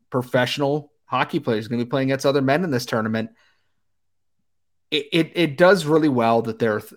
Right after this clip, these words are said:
for the Habs prospect pool, the three of them are going to this, and not on a small country. I, I was actually kinda surprised to see Lane Hutson's name on here, like, truly, because t-, U S A Hockey's usually been very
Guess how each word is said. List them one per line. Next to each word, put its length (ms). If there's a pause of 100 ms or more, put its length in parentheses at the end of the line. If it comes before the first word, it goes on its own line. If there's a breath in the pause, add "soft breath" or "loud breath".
(140)
for 200
the 100
Habs 360
prospect 420
pool, 100
the 100
three 320
of 80
them 140
are 60
going 240
to 60
this, 280
and 120
not 160
on 100
a 60
small 260
country. 580
I, 400 (1000 loud breath)
I 200
was 140
actually 320
kinda 280
surprised 500
to 60
see 160
Lane 240
Hutson's 440
name 200
on 160
here, 280 (100)
like, 200
truly, 360
because 340
t-, 200
U 180
S 100
A 80
Hockey's 420
usually 200
been 200
very 460